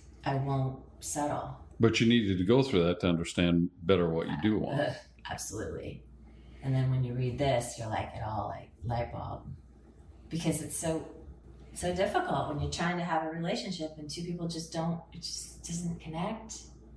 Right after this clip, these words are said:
Speaker 1: Start throwing sticks and
Speaker 2: You start
Speaker 1: stones and
Speaker 2: starving each other from what we need
Speaker 1: it's
Speaker 2: from
Speaker 1: just
Speaker 2: each other.
Speaker 1: terrible.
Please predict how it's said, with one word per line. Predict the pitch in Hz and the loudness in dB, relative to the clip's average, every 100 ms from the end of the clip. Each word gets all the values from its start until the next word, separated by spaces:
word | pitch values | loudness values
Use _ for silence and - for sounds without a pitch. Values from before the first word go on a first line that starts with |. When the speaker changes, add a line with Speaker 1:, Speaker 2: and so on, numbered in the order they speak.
| - - - - - - - - - - - | -20 -20 -20 -20 -20 -20 -20 -20 -20 -20 -18
Speaker 1:
Start | - - 160 147 - | -12 -6 -4 -4 -2
throwing | 165 175 | 0 2
sticks | 170 180 175 - | 0 -4 -4 0
and | 160 | 4
Speaker 2:
You | |
start | 117 - 120 113 | 4 6 6 6
Speaker 1:
stones | 95 | 0
and | - | 6
Speaker 2:
starving | 127 127 117 98 | 8 8 6 6
each | 90 90 98 | 6 4 4
other | 92 90 | 4 2
from | 101 92 | 4 4
what | 92 95 | 2 0
we | 101 | 0
need | 101 131 | 2 0
Speaker 1:
it's | - | 0
Speaker 2:
from | 90 73 | 0 2
Speaker 1:
just | |
Speaker 2:
each | 76 78 | 2 -2
other. | 69 - | -6 -2
Speaker 1:
terrible. | 202 240 - - - | 0 0 -2 -6 -10